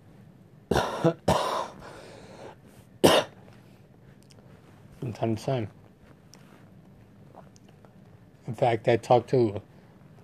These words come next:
to my very best friend in California. His name is Angel.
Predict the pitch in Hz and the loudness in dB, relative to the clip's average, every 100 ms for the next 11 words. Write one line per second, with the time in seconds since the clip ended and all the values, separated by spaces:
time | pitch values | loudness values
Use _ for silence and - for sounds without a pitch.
0 | - - - 117 110 104 - - - - | -20 -8 -4 0 2 0 -4 -20 -20 -20
1 | - - - - 107 113 113 107 110 104 | -20 -20 -20 -4 4 6 6 6 2 2
2 | - 110 107 104 - - - - - - | -4 -4 -4 -6 -12 -20 -20 -20 -20 -20
3 | - - - - - - 113 107 123 113 | -20 -20 -20 -20 -14 -2 -2 0 0 0
4 | 101 95 - - - - - - - - | 0 -6 -10 -20 -20 -20 -20 -20 -20 -20
5 | - - - - - - - 110 101 113 | -20 -20 -20 -20 -20 -14 -6 -4 -4 -4
6 | 117 117 117 | -2 0 -2